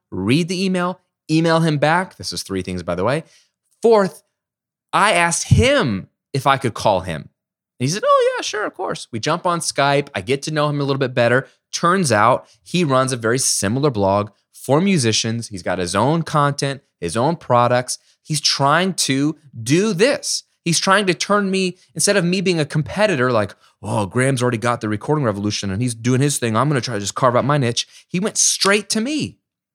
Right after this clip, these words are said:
The quote unquote enemy complimented me, offered to serve me. In fact, he had already served me by pre-recording a video showing me how to do a strategy.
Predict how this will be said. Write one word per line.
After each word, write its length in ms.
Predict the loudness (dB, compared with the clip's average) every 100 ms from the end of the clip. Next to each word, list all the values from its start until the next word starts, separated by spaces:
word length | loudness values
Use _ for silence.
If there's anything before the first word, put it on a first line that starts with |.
| -6
The 260 | 4 4 4
quote 260 | 4 4
unquote 300 | 4 2 0
enemy 540 | 2 0 2 0 0 -4 _ _ _ _ _ _ _
complimented 640 | -14 -8 -6 -2 -2 -2 -4
me, 240 | -6 -6 -10 _ _ _ _ _ _
offered 340 | -4 -2 -2 -4
to 60 |
serve 380 | -4 -2 -2 -2
me. 220 | -6 -10
In 60 | -6
fact, 200 | -6 -4
he 60 | -6
had 80 |
already 420 | 0 2 2 0 -4
served 380 | -4 -2 -2
me 120 | -4 -4
by 200 | -2 -2
pre-recording 560 | -4 -8 -8 -6 -6
a 20 |
video 320 | -6 -6 -4 -4
showing 280 | -4 -6
me 80 | -4
how 80 | -6
to 40 |
do 120 | -6 -6
a 40 |
strategy. 640 | -6 -2 -2 -2 -6 -10